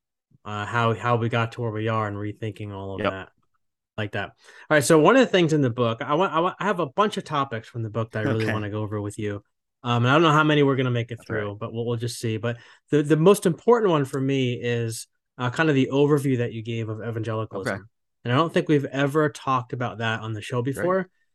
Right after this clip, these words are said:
Speaker 1: And so I was wondering if you could maybe take our listeners through that a little bit, because I think a lot of people have this idea, and it's a wrong idea, that evangelical Christianity is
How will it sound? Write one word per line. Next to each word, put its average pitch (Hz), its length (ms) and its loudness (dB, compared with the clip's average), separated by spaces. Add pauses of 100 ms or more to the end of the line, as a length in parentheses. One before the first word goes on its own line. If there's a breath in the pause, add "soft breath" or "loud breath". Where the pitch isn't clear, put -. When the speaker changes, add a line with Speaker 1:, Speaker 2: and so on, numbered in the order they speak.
(140)
Speaker 1:
And 131 100 -4
so 143 60 2
I 139 40 4
was 127 80 0
wondering 160 440 4
if 131 160 -2
you 143 100 0
could 143 160 -2
maybe 135 200 -2
take 156 220 -4
our 131 120 0
listeners 123 600 -4
through 131 220 0
that 120 180 2
a 110 60 -4
little 113 220 -2
bit, 104 220 -8
because 113 280 -8
I 120 80 -4
think 131 180 -6
a 127 60 -2
lot 123 220 0
of 143 100 -6
people 127 320 -4
have 117 240 -4
this 123 180 -6
idea, 107 500 -6 (460)
and 117 140 -4
it's 113 140 -6
a 113 60 -6
wrong 170 280 4
idea, 107 420 -4 (200)
that 127 120 -2
evangelical 135 520 2
Christianity 123 760 -2
is 131 580 0